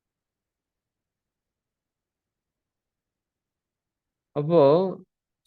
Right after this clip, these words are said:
சினத்துக்குன்னு வள்ளுவர் ஒரு பெரிய அதிகாரமே எழுதி வச்சிருக்கார். அது சினத்தை பற்றி நிறைய குறிப்புகள் வந்து சொல்லிட்டு வர்றார். இப்ப நான் உங்களுக்கு என்னன்னா, இன்னைக்கு என்ன கொடுக்குற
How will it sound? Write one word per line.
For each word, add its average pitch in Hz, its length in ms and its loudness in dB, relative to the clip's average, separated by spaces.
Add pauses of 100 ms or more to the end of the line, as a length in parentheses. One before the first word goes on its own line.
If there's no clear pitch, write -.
சினத்துக்குன்னு 170 600 -2
வள்ளுவர் 151 360 0
ஒரு 139 180 -2
பெரிய 123 460 -6
அதிகாரமே 120 500 -6
எழுதி 123 320 -6
வச்சிருக்கார். 113 520 -8 (1400)
அது 127 260 2
சினத்தை 143 400 -2
பற்றி 127 300 -6
நிறைய 135 440 0
குறிப்புகள் 135 520 -4
வந்து 117 240 -6
சொல்லிட்டு 101 500 -8
வர்றார். 80 180 -10 (2500)
இப்ப 123 160 -4
நான் 131 180 0
உங்களுக்கு 123 360 0
என்னன்னா, 143 520 -4
இன்னைக்கு 113 280 -4
என்ன 120 140 -6
கொடுக்குற 127 460 -6